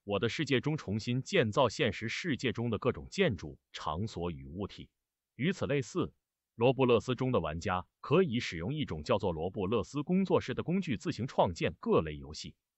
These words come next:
比如射击类、策略类以及沟通类游戏。在我的世界中，如果购买了这款软件，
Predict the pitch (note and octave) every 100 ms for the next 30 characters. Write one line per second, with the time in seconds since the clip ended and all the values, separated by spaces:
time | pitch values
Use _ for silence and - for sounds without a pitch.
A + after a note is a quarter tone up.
0 | _ _ _ B2 B2 F3 A3+ E3 E3 G3
1 | A#2 - _ _ - D3 G#2+ F#2+ F#2 E2
2 | D2 C#2 F#2 - C#3+ D3+ E3 B2 D2 E2+
3 | - C#3+ - _ _ _ _ - C3+ F#2+
4 | F2+ G#2 B2 A#2+ F2+ A#2 C3 _ _ _
5 | C3+ F#3 B2 C3+ F3+ A2 D#2 F#2+ E3+ -
6 | F#2+ G2+ D2+ G2